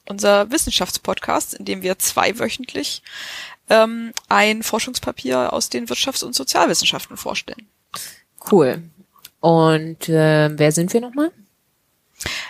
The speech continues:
Speaker 1: Ich bin Eva Markowski, ich promoviere in V W L an der Uni Hamburg.
Speaker 2: Und ich bin Luise Görges, ich bin wissenschaftliche Mitarbeiterin und Postdoc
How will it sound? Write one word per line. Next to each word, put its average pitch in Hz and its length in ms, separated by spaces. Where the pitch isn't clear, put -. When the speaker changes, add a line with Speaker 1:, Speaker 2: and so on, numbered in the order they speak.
Speaker 1:
Ich 277 200
bin 302 100
Eva 190 240
Markowski, 302 680
ich - 300
promoviere 202 640
in 190 320
V 190 240
W 190 80
L - 240
an - 100
der 185 100
Uni 175 180
Hamburg. 175 520
Speaker 2:
Und 156 220
ich - 140
bin 156 120
Luise 143 320
Görges, 240 380
ich - 300
bin 170 560
wissenschaftliche 156 640
Mitarbeiterin 151 720
und - 480
Postdoc - 760